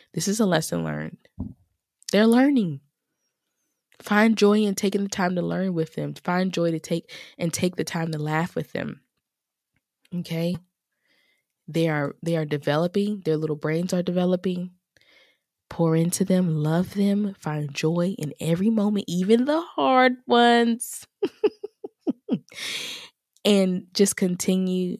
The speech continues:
to build that bond with them, because that rapport you have with your little one or your big one, I don't know how many of you are watching this with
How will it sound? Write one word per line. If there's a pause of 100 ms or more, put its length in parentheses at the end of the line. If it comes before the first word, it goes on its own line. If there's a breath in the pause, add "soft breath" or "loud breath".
(120)
to
build
that
bond
with
them,
because
that
rapport
you
have
with
your
little
one (480 loud breath)
or
your
big
one, (240)
I
don't
know
how
many
of
you
are
watching
this
with